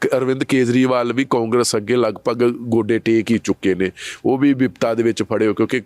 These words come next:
ਉਹਨਾਂ ਦੀ ਟੌਪ ਦੀ ਲੀਡਰਸ਼ਿਪ ਤੇ ਫੜੀ ਹੋਈ ਹੈ, ਚਾਹੇ ਸੰਜੇ ਸਿੰਘ ਹੈ, ਚਾਹੇ ਸਤਿੰਦਰ ਜੈਨ ਨੇ, ਚਾਹੇ ਮਨੀਸ਼ ਸਿਸੋਦੀਆ ਨੇ। ਇੱਕ ਜਾਣਾ ਤੇ ਸਮਝੌਤਾ ਹੀ ਕਰ ਹੀ ਗਿਆ ਨਾ, ਬਾਲੀਵੁੱਡ ਦੇ ਦੋ ਐਕਟਰਾਂ ਦੇ ਜ਼ਰੀਏ,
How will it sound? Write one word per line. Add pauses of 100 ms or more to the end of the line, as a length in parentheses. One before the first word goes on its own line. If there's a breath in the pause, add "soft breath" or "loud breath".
ਉਹਨਾਂ
ਦੀ
ਟੌਪ
ਦੀ
ਲੀਡਰਸ਼ਿਪ
ਤੇ
ਫੜੀ
ਹੋਈ
ਹੈ, (1000 loud breath)
ਚਾਹੇ
ਸੰਜੇ
ਸਿੰਘ
ਹੈ,
ਚਾਹੇ
ਸਤਿੰਦਰ (320 loud breath)
ਜੈਨ
ਨੇ,
ਚਾਹੇ
ਮਨੀਸ਼
ਸਿਸੋਦੀਆ
ਨੇ। (320 loud breath)
ਇੱਕ
ਜਾਣਾ
ਤੇ
ਸਮਝੌਤਾ
ਹੀ
ਕਰ
ਹੀ
ਗਿਆ
ਨਾ,
ਬਾਲੀਵੁੱਡ
ਦੇ
ਦੋ
ਐਕਟਰਾਂ
ਦੇ
ਜ਼ਰੀਏ,